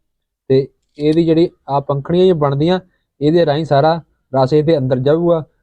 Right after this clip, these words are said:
ਤੇ ਬਹੁਤ ਹੀ ਸਵਾਦ ਬਣਨਗੇ। ਤੇ ਹਾਂਜੀ, ਆਪਾਂ ਸਾਰੇ ਪਿਆਜ਼ ਨੂੰ ਟੱਕ ਲਾਤੇ। ਹੁਣ ਜਿਹੜਾ ਅਦਰਕ ਲਿਆ, ਇਹਦੇ ਆਪਾਂ ਛੋਟੇ ਛੋਟੇ ਟੁਕੜੇ ਕਰ ਲਾਂਗੇ। ਤੁਹਾਡੀ ਮਰਜ਼ੀ ਹੈ, ਇਹਨੂੰ ਲੰਬੇ ਕਰ ਲਿਓ, ਤੁਹਾਡੀ ਮਰਜ਼ੀ ਇਹਨੂੰ ਲੱਛੇ ਬਣਾ ਕੇ ਪਾ ਦਿਓ। ਤੇ ਆਪਾਂ ਇਹਦੇ ਛੋਟੇ ਛੋਟੇ ਚਿਪਸ ਬਣਾਵਾਂਗੇ।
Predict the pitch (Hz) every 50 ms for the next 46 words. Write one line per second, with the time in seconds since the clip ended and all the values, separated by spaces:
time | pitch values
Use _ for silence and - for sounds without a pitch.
0 | _ - 127 120 123 127 139 151 170 156 - - 131 127 120 120 117 131 127 123
1 | 120 123 131 135 120 113 110 98 87 _ _ _ _ _ _ _ _ _ _ _
2 | - 143 151 151 147 160 180 180 165 - 180 175 160 170 156 165 185 185 180 185
3 | 165 156 151 156 156 165 151 160 147 143 - 156 143 139 131 123 127 - 160 127
4 | 139 143 147 156 156 143 135 151 170 170 160 147 135 131 139 147 139 - _ _
5 | _ _ - 131 143 156 160 151 156 139 127 - 139 135 - - 143 135 143 139
6 | - 143 120 127 127 135 131 - 127 117 123 139 151 156 156 147 143 - _ _
7 | _ _ - 151 139 147 147 147 151 151 143 147 160 170 170 160 156 165 170 165
8 | 151 143 131 131 131 143 151 147 156 147 143 151 160 165 156 156 170 156 151 143
9 | 143 143 139 139 131 135 147 156 160 165 156 135 127 - - 143 143 147 165 175
10 | 165 156 151 147 - 139 135 131 147 165 175 - _ _ _ _ _ _ - -
11 | 156 165 160 147 - - 160 160 165 175 175 165 - 170 156 156 170 170 156 -
12 | 165 160 - - 190 165 151 139 139 160 175 175 180 180